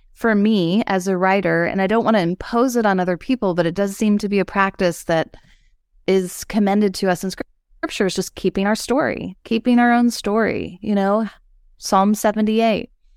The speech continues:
what are the ways that God has been faithful to your family,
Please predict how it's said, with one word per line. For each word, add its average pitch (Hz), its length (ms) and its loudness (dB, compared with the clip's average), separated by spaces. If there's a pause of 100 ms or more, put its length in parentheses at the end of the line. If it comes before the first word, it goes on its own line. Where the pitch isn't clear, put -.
(260)
what 208 180 0
are 208 100 0
the 208 100 0
ways 202 400 0
that - 140 -4
God 175 300 -2
has 175 140 -4
been 175 220 -4
faithful 170 640 -2 (380)
to - 120 -2
your 175 160 2
family, 185 640 -2